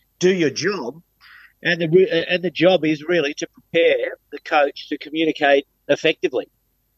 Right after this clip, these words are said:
uh, in each of the opportunities that they have. Now, wherever that is, wherever that context is,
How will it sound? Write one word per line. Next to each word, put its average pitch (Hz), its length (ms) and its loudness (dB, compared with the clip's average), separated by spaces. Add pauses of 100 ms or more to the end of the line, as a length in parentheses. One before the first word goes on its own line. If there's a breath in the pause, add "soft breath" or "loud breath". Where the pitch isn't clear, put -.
(600)
uh, 143 400 4 (500 soft breath)
in 160 160 0
each 160 240 2
of 151 80 -2
the 151 120 4
opportunities 143 680 -2
that 147 120 -2
they 135 180 4
have. 139 260 2 (140)
Now, 139 160 0
wherever 160 400 0
that 143 200 -4
is, 170 320 -2
wherever 135 220 -2
that 120 220 -10
context - 600 -6
is, 165 460 4